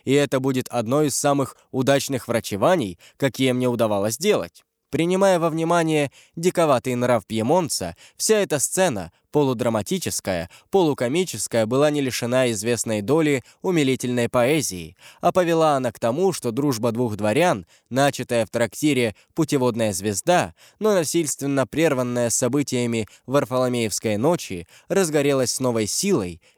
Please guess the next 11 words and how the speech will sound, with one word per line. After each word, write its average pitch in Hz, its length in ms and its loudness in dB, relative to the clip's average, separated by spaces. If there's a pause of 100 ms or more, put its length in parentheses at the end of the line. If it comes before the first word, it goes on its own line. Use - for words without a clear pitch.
и 131 120 -2
вскоре 156 420 0
превзошла 117 760 -2 (220)
дружбу 110 680 -2 (160)
Ореста 139 640 0 (220)
и 139 140 -2
Пилада, 117 580 0 (600)
которой 123 320 2
недоставало 113 840 0 (280)
пяти 202 280 0
шпажных 120 640 -2